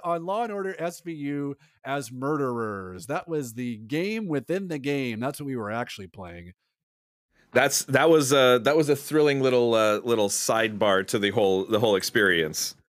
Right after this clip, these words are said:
Speaker 1: You're welcome. Welcome. You're welcome. You're welcome. Um, Alex, are you available?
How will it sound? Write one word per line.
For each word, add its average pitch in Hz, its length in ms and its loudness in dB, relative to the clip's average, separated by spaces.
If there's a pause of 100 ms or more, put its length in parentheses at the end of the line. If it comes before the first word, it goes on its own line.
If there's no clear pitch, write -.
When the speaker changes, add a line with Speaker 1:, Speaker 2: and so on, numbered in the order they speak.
(420)
Speaker 1:
You're 143 160 -6
welcome. 127 560 -6
Welcome. 123 440 -8
You're 104 160 -12
welcome. 110 440 -8
You're 107 160 -12
welcome. 95 580 -12
Um, 131 380 -4 (120)
Alex, 147 680 -2 (640)
are 156 200 0
you 190 240 -4
available? 131 800 -4